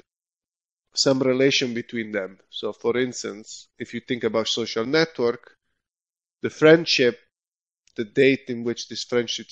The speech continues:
was created, that could be one property that we, uh, use a graph to encapsulate. And then we have all the information about the individuals and, uh, you know, what they stored, the, the pictures that they uploaded,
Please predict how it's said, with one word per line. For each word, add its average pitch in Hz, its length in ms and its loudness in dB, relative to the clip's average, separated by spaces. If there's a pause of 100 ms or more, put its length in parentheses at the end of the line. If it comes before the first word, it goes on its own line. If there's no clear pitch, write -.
(180)
was 110 200 -4
created, 135 640 0 (840)
that 120 140 -2
could 113 160 -8
be 110 80 -2
one 120 280 0
property 104 640 -4 (240)
that 110 100 -10
we, 110 180 -8 (520)
uh, 113 40 -6
use 117 520 -6
a 110 60 -8
graph 104 540 -4 (920)
to 107 180 -8
encapsulate. 101 640 -6 (100)
And 123 140 -2
then 143 120 4
we 143 100 4
have 127 160 6
all 127 160 4
the 123 140 -2
information 117 540 -6
about 104 300 -2
the 101 120 -8 (140)
individuals 113 880 -6 (920)
and, 107 320 -4
uh, 95 340 -4
you 113 140 -10
know, 92 200 -8 (280)
what 101 160 -10
they 101 100 -8
stored, 139 540 2
the, 104 180 -10 (120)
the 101 160 -14
pictures 135 340 -4
that 113 140 -4
they 117 80 2
uploaded, 107 600 0